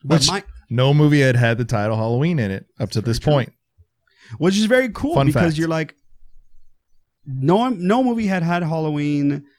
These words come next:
Speaker 1: but movies had had holidays in their names. I mean, we just talked about Black Christmas.
Speaker 2: Yeah.
Speaker 1: But,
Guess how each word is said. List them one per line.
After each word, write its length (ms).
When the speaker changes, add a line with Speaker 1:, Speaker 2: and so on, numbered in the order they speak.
Speaker 1:
but 180
movies 400
had 140
had 300
holidays 640
in 120
their 140
names. 540
I 40
mean, 220
we 100
just 200
talked 240
about 220
Black 240
Christmas. 440
Speaker 2:
Yeah. 200
Speaker 1:
But, 220